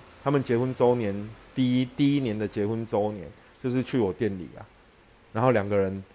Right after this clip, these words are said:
带了一堆蒜头来，要我烤蒜头给他们吃，然后点了一只烤鸡，两个人用一只烤鸡度过他们的结婚周年，都很有故事哦，那里面太多故事了。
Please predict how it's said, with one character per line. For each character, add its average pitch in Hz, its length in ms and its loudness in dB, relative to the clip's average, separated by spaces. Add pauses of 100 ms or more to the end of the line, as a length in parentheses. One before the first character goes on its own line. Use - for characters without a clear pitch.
(120)
带 120 180 6
了 107 100 2
一 113 100 0
堆 113 160 2
蒜 107 320 0
头 82 220 -8
来， 87 260 -12
要 123 140 2
我 113 120 6
烤 101 220 -2
蒜 107 240 0
头 92 160 -4
给 90 80 -6
他 95 140 -4
们 101 160 -4
吃， 101 180 -8
然 101 100 -2
后 107 100 -2
点 98 220 -6
了 95 80 -6
一 104 100 -4
只 101 180 -10
烤 90 240 -6
鸡， 98 200 -12 (380)
两 113 160 0
个 117 140 4
人 110 180 0 (240)
用 131 240 4 (100)
一 156 80 -2
只 135 220 -2
烤 104 220 0
鸡 117 180 -6
度 123 180 -2
过 110 220 2
他 113 100 0
们 107 120 -4
的 98 80 -4
结 95 220 -6
婚 101 220 -8
周 95 260 -4
年， 90 100 -14 (400)
都 196 140 0
很 160 180 4
有 127 140 2
故 120 240 -2
事 113 160 -4
哦， 101 180 -2
那 175 140 -2
里 131 80 0
面 135 180 -2
太 127 160 0
多 107 180 -2
故 98 240 -8
事 - 180 -16
了。 - 40 -16